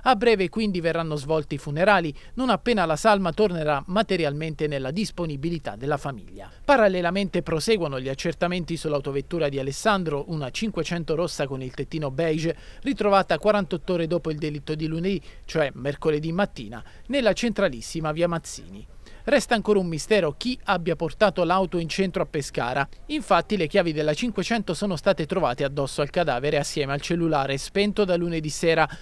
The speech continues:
ma indispensabile comunque per ritrovare il ragazzo in una zona di campagna poco frequentata di Fosso Vallelunga, a circa un chilometro dal cimitero di San Silvestro.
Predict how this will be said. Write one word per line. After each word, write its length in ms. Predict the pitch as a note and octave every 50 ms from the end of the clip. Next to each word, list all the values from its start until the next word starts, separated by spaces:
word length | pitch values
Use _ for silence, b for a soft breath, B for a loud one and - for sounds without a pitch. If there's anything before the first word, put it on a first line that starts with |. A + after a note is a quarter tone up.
| B B B
ma 120 | B3 C4 A#3+
indispensabile 800 | A#3+ B3 C4 - - A3+ A3 G3 - E3 D3 C#3 C#3 C#3+ C#3+ C#3+
comunque 460 | C#3 - B3 G3+ D#3 C3 - D#3+ D3
per 160 | C#3 C#3+ C3+
ritrovare 440 | D#3+ G3+ - G3 E3+ C#3 B2+ B2 B2 C#3
il 40 |
ragazzo 500 | D3 G3 F3+ C#3 G2+ G2 - - - C3+ - B B B B
in 140 | C4+ C#4 C#4
una 200 | B3+ A#3 A3 F#3
zona 220 | A3+ B3+ A#3+ G#3+
di 120 | G3 A3 G3
campagna 500 | G#3+ G3 F3+ D#3+ G#3+ G#3+ G#3+ F#3+ D#3+ C#3+
poco 340 | - - C4 C4 - G3+ F3
frequentata 680 | - - B3 - - F#3+ F3 - F3+ C3 B2+ - E3
di 100 | E3 E3
Fosso 380 | D3+ - D3 C3+ - - F#3 D#3+
Vallelunga, 600 | E3 E3 E3+ F3 D#3+ D3 D3 C#3+ C#3 D#3 D3 B B B B
a 100 | B B3+
circa 320 | - - C4+ G3 - - A3+
un 60 | G3+
chilometro 520 | - A#3 A3 D#3 B2+ B2 C3 C3 C#3 C#3+
dal 240 | C3 C#3 A#2+ A2+ A2+ -
cimitero 500 | - - A#3 G3+ D3 - A2 G#2 A#2 B2
di 100 | E3 E3+
San 200 | - - F3+ E3+
Silvestro. 720 | - F#3 G3 E3 C#3 G#2 E2+ - - - D3 - - -